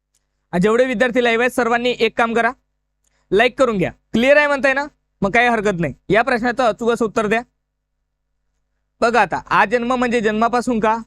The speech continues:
"प्रतिदिन" म्हणजे दिनाला अनुसरून का? "पावलोपावली" म्हणजे प्रत्येक पावलावर का?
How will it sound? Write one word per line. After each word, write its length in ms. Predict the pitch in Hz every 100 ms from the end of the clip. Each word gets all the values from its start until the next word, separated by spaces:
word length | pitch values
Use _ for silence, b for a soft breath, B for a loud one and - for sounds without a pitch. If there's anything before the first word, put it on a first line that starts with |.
| -
"प्रतिदिन" 460 | 202 208 226 233
म्हणजे 220 | 233 214
दिनाला 380 | 208 202 208 226
अनुसरून 400 | 208 214 233 214
का? 180 | 214 208 - _
"पावलोपावली" 520 | 190 190 214 233 226
म्हणजे 180 | 226 202
प्रत्येक 320 | 220 208 226
पावलावर 340 | 208 196 208 208
का? 160 | 202